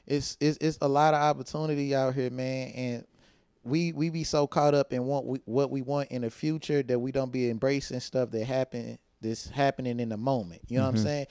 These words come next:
Speaker 1: It's like you're doing stuff now. You're doing, what are, what, okay, yes, you want this, but look what you just did. Look at all the stages you rock. Look at all the stages you touch. Look at all the people you touch.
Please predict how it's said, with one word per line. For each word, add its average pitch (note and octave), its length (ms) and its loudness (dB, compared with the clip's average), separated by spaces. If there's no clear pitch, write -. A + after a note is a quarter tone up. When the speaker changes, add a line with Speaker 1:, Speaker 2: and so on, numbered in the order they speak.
Speaker 1:
It's D3+ 160 0
like D3+ 260 4
you're E3 160 0
doing F3 340 2
stuff D3 340 -2
now. A2+ 580 -4
You're D3+ 80 2
doing, F3 240 2
what G3+ 180 6
are, G3+ 60 6
what, F3 240 0
okay, G#3 340 6
yes, G#3+ 460 4
you F#3 100 2
want E3 340 2
this, B2+ 380 0
but D#3 80 6
look G#3+ 160 6
what A3 180 0
you G#3+ 80 -4
just E3+ 280 -2
did. G3+ 320 -2
Look G#3 160 6
at G3+ 80 6
all G3 160 8
the F#3 100 2
stages E3+ 540 2
you D3 120 -4
rock. C3 300 0
Look F3 180 0
at F#3+ 120 4
all F3+ 120 6
the E3 60 0
stages E3 500 2
you D#3 120 -8
touch. D#3+ 340 0
Look F3 140 0
at F#3 60 4
all F3 120 6
the C#3 100 0
people F#3+ 440 0
you A2+ 140 -4
touch. - 500 -6